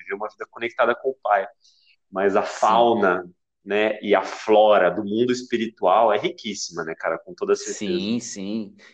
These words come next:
Speaker 2: E assim, eu não, a, a gente é muito interessado e pouco sabe, né? Porque é muita coisa, né, cara?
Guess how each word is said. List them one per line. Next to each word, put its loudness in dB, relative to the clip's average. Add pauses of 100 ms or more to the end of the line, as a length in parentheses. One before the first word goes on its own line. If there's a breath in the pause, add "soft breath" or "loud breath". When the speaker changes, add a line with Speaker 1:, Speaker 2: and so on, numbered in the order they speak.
(100)
Speaker 2:
E 0
assim, -2
eu 2
não, 0 (560)
a, -10
a -2
gente -4
é -2
muito -4
interessado 0
e -12 (240)
pouco 2
sabe, 0
né? 0
Porque -6
é -2
muita 0
coisa, -6
né, -10
cara? -20